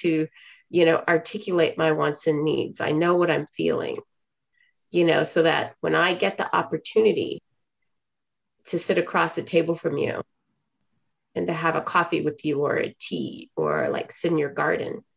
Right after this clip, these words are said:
that I'm really, truly, like,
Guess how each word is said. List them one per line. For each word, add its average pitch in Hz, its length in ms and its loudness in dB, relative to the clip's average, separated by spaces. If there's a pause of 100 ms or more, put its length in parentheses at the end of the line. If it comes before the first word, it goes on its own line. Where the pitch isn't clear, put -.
(1160)
that - 180 -4
I'm 226 240 -2
really, 233 340 0
truly, 180 500 -2
like, - 360 -4